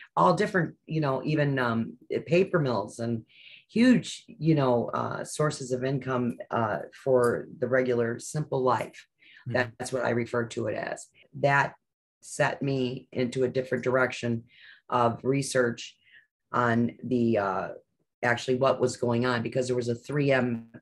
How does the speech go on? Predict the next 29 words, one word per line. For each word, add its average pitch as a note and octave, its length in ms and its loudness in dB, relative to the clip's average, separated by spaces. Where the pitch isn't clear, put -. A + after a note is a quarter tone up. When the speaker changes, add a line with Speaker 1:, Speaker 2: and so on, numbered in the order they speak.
Speaker 1:
factory B2 680 -2
in, A#2+ 400 2
uh, G#2 340 -2
in A#2+ 180 -2
our A2 160 0
town, - 460 -4
and B2 160 4
they A#2+ 60 2
were A#2+ 100 4
a A2 80 -2
paper B2+ 260 0
mill. - 280 -10
Speaker 2:
Mm-hmm. A#2+ 140 -8
Speaker 1:
And C3+ 220 0
so A#2+ 480 4
now, C3+ 500 2
um, A#2+ 220 0
recently, B2 640 0
just B2+ 340 -6
as A#2+ 220 0
of A2+ 160 -4
yesterday, B2 920 0
uh, A2+ 360 0
uh, A2+ 220 0
three C#3+ 340 0
M A#2 400 0
is A#2+ 160 -4
actually, A#2+ 500 0
uh, G#2 260 -6